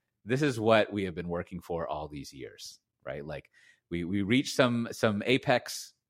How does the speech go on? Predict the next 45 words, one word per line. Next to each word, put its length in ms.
back 240
in 120
a, 180
a 60
garden 560
or 240
a 60
misty 640
nothingness 720
of 240
the 60
pre-time. 640
And 160
then, 260
uh, 400
we 120
ate 140
an 140
apple, 640
or 180
we, 180
like, 320
you 80
know, 140
learned 380
about, 460
like, 300
uh, 100
suffering 520
or 60
something. 520
And, 260
uh, 140
now 240
we 100
finally 420
arrived 320
back 380
at 80
enlightenment, 540
where 160
we 120
can 140
just 240
click, 240